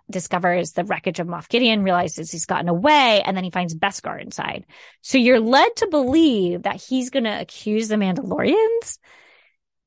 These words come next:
That was my impression, and then that never happened. So again, that was one of the parts where I felt like it stumbled, where he was like, "Oh, the Mandalorians? What?" And again, maybe I'm missing something, but it just felt like, "Uh, what? Okay."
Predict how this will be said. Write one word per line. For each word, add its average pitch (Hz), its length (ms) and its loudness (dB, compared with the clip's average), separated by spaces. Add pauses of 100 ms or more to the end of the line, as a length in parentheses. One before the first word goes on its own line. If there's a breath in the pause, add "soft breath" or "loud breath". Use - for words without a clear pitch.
That 440 280 6
was 381 120 2
my 220 160 2
impression, 349 520 0
and 254 160 -2
then 269 100 0
that 226 140 -2
never 196 200 -2
happened. - 540 -12
So 254 200 0
again, 226 460 2
that 214 80 0
was 214 160 -4
one 240 180 -6
of 226 40 -6
the 233 60 -8
parts 220 200 -8
where 208 80 -4
I - 20 -8
felt 190 160 -6
like 180 100 -6
it 160 100 -10
stumbled, - 520 -4
where 190 220 -4
he 175 280 -8
was 165 120 -6
like, 190 180 -12
"Oh, 226 380 2 (440 loud breath)
the 175 80 -6
Mandalorians? 226 920 2
What?" 269 340 4 (220)
And 320 160 -2
again, 285 280 2
maybe 427 200 4
I'm 554 160 8
missing 392 220 0
something, - 360 -8 (300)
but 262 100 4
it 262 80 -2
just 320 180 -4
felt 294 160 2
like, 226 280 0 (140)
"Uh, 180 280 -4
what? 226 220 -2 (540)
Okay." 196 460 -4